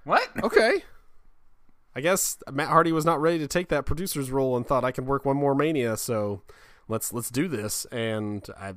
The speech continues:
Speaker 2: they did. They beat the Bar, which is not becoming that big of a <laughs> ta-, task anymore because the Bar is losing to everybody, but, uh, they can take it. Um, I like Matt Hardy, uh, calling out on the, in the post-match interview and also on Twitter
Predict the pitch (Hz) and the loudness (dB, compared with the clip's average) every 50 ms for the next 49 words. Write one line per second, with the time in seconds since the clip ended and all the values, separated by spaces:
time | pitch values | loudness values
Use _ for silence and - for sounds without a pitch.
0 | - - 101 101 98 101 127 175 208 160 104 104 - - 104 101 101 104 117 120 | -14 -14 -12 -10 -6 -4 0 0 0 0 -2 -4 -8 -10 -8 -8 -6 -6 -6 -6
1 | - 127 120 147 170 196 165 120 110 101 - - - 113 107 - - - 107 120 | -6 -4 0 2 2 2 2 2 0 -2 -6 -10 -10 -10 -10 -8 -10 -12 -14 -12
2 | 127 113 104 101 104 101 101 98 - - 110 - 117 107 107 104 101 98 101 101 | -10 -10 -10 -8 -8 -8 -8 -8 -8 -10 -10 -8 -6 -6 -6 -6 -6 -8 -8 -8
3 | - - 107 101 101 95 98 95 92 107 120 160 - 208 170 - - - 143 113 | -6 -8 -6 -6 -6 -8 -8 -8 -8 -8 -8 -6 -4 -4 -4 -4 -6 -4 -6 -6
4 | - - - - - - - 151 120 123 - - 127 117 113 113 110 110 110 107 | -6 -8 -18 -16 -8 -2 0 0 0 0 -2 -4 -4 -4 -4 -4 -4 -6 -6 -8
5 | 117 110 - 110 104 101 104 101 107 95 95 98 98 101 104 101 101 110 123 131 | -10 -10 -10 -10 -10 -10 -10 -8 -6 -6 -6 -6 -8 -8 -8 -8 -6 -4 -4 -4
6 | 123 104 104 101 101 104 101 - 90 - - - - - - - - - - - | -4 -4 -6 -6 -6 -6 -6 -8 -10 -10 -14 -20 -20 -20 -20 -20 -20 -20 -12 -4
7 | - 107 107 120 131 - 101 92 104 87 98 98 - - - - - - - - | 0 2 2 2 2 0 -2 -4 -6 -6 -6 -8 -10 -14 -18 -20 -20 -20 -20 -20
8 | - - - 151 175 170 170 170 170 165 156 151 147 - - - - - - - | -10 2 6 8 8 10 8 8 6 4 0 -4 -4 -6 -12 -18 -18 -12 -6 -4
9 | 147 156 170 185 175 156 160 156 151 127 135 156 151 156 147 147 147 147 143 131 | 0 2 2 2 2 2 0 -2 0 0 0 0 0 0 0 -2 -4 -4 -6 -6
10 | - - 123 117 113 110 107 101 - - 156 147 135 127 127 123 123 120 - - | -4 -4 -2 -2 0 0 -2 -2 -4 -2 -2 -2 0 -2 -2 -4 -4 -6 -6 -8
11 | 131 127 117 113 107 107 104 104 104 101 101 - 113 113 107 104 - - 160 165 | -8 -6 -4 -4 -4 -6 -6 -6 -6 -8 -8 -8 -8 -8 -8 -4 0 0 0 2
12 | - - 147 147 - 156 143 139 135 139 135 139 127 113 113 117 123 - 131 113 | 0 -2 -2 -2 -2 -2 -2 -2 -2 -2 -2 0 0 0 0 0 0 -2 -2 -2
13 | 110 101 98 - - 143 139 139 139 135 139 135 | -2 -2 -2 -2 0 0 0 0 -2 -4 -4 -6